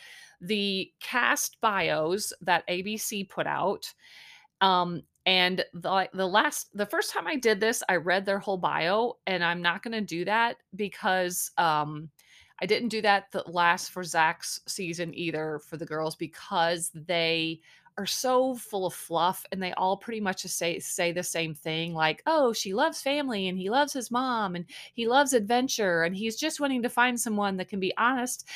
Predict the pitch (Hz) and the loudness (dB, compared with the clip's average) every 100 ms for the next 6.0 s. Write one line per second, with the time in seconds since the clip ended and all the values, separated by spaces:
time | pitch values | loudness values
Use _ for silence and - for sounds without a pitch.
0 | - - 214 208 214 226 196 - 262 - | -14 -6 -4 0 2 4 4 6 6 4
1 | - 254 233 196 196 196 - 214 220 220 | 0 2 2 2 0 0 2 0 2 0
2 | 220 208 - 220 226 247 - 226 220 185 | 0 -2 2 4 6 4 0 0 2 0
3 | 196 - 190 185 156 160 160 160 160 156 | -2 -4 -2 0 0 0 0 0 -4 -4
4 | - 160 131 - - - - - - - | -6 -4 0 0 -2 -8 -18 -18 -18 -14
5 | - - 202 196 185 - 196 226 220 | -2 4 6 6 4 2 2 0 0